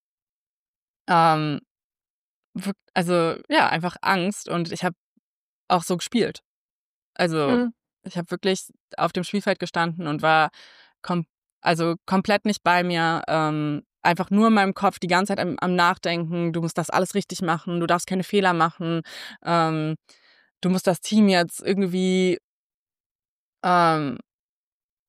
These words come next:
Speaker 1: ja, so ein Leader sein auf dem Spielfeld und, ähm, du musst das jetzt übernehmen und hatte all diese Gedanken und, ähm,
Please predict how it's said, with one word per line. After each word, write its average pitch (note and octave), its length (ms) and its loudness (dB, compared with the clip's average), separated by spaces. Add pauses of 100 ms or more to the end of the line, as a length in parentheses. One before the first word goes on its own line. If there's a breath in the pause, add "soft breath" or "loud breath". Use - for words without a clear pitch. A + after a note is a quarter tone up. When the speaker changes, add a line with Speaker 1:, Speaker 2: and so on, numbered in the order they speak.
(300)
Speaker 1:
ja, F3 340 0
so F3 220 -2
ein E3 180 0
Leader G3+ 320 4
sein E3+ 220 2
auf F3 100 0
dem E3+ 140 -6
Spielfeld E3+ 840 0
und, D#3+ 400 -6
ähm, D3 480 0 (380 loud breath)
du E3 80 -4
musst E3+ 180 -4
das E3 100 -2
jetzt E3+ 160 -2
übernehmen F#3+ 760 2
und E3 480 -4
hatte G3+ 200 4
all A3 160 6
diese F#3+ 200 4
Gedanken F#3 800 0
und, F3+ 340 -4 (100)
ähm, E3 480 0